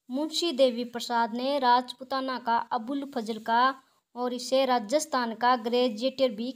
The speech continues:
कहा जाता है। हमीरदेव लेखक है श्रृंगार हार के। इंपॉर्टेंट क्वेश्चन है। चलिए नेक्स्ट क्वेश्चन की ओर। राजस्थान के किस आधुनिक स्थान का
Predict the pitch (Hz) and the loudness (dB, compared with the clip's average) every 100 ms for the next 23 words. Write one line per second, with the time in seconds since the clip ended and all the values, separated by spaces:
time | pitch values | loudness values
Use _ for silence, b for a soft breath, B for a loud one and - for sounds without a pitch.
0 | _ 233 208 208 208 - 226 226 - _ | _ -4 -4 -4 -6 -4 -6 -4 -10 _
1 | _ _ _ _ 240 247 247 285 247 302 | _ _ _ _ -6 -2 0 -2 0 2
2 | 320 320 - _ _ 226 262 262 277 277 | 4 2 -4 _ _ -4 -4 0 -2 2
3 | 269 285 277 240 233 240 247 247 226 202 | 0 2 -2 0 4 4 4 0 -2 -2
4 | 202 - 285 311 311 - 220 - 269 277 | -4 -2 2 2 -2 -12 -8 2 2 2
5 | 294 285 285 285 285 285 302 311 311 _ | -2 -2 0 0 0 2 4 4 0 _
6 | - 269 262 285 269 269 320 - _ 247 | -4 -4 -2 -2 0 -2 -2 -4 _ -10
7 | 247 247 233 240 269 285 294 - _ 226 | -8 -6 -8 -4 2 2 2 -4 _ -10
8 | 247 330 - 302 302 294 285 285 - 330 | -6 -6 -4 -2 -2 -2 -6 -8 -8 -10
9 | 320 247 226 226 233 285 - - 262 262 | -4 0 0 -2 -4 -4 -6 -10 -4 -4
10 | 262 262 254 | -4 0 0